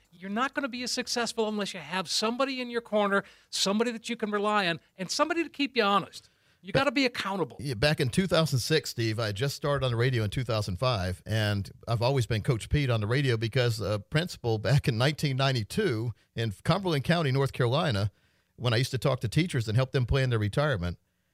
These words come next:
Speaker 2: he couldn't pronounce my last name, which is D'Arruda.
Speaker 1: Right.
Speaker 2: And he said, "What the heck? You're, you're our financial coach. I'm gonna call you Coach Pete." So he got on the loudspeaker, "Our financial coach, Coach Pete's here. Let's all meet in the auditorium." So it's been like that for a long time.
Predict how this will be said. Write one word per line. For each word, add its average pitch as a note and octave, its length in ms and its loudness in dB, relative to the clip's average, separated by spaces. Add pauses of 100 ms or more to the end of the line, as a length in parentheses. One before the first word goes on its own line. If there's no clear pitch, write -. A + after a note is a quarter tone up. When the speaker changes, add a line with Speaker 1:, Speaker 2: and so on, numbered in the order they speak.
(440)
Speaker 2:
he C#3 60 2
couldn't E3 220 0
pronounce D#3+ 260 2
my D3 60 2
last C#3 280 2
name, C3 240 0
which G#2+ 160 -2
is A2 100 -2
D'Arruda. B2 540 0
Speaker 1:
Right. D3 280 -2 (280)
Speaker 2:
And C#3 160 2
he C3+ 80 2
said, C3 300 2
"What B3 160 2
the C3 80 -6
heck? C#3 260 0
You're, G3+ 160 2
you're G3 160 4
our D#3+ 80 2
financial D3 360 -2
coach. C3+ 240 2
I'm F#3+ 100 0
gonna F3 160 -2
call D#3+ 160 2
you D#3 80 2
Coach - 280 -2
Pete." E3+ 200 2
So - 80 -6
he A2 60 -2
got C3 120 0
on C#3+ 120 4
the C3+ 80 2
loudspeaker, C3+ 580 0
"Our A#2+ 80 2
financial F3 380 -2
coach, F#3 260 2
Coach C#4+ 240 0
Pete's D4 260 2
here. E3 220 2
Let's E3+ 160 0
all F#3+ 140 4
meet G3 100 0
in F#3 60 -4
the F3+ 80 2
auditorium." F3 480 2
So C#3 300 4
it's C3 120 -2
been F#3 220 0
like D#3 160 0
that C3+ 180 0
for - 140 -2
a A#2+ 40 4
long C3 220 0
time. A2 420 -2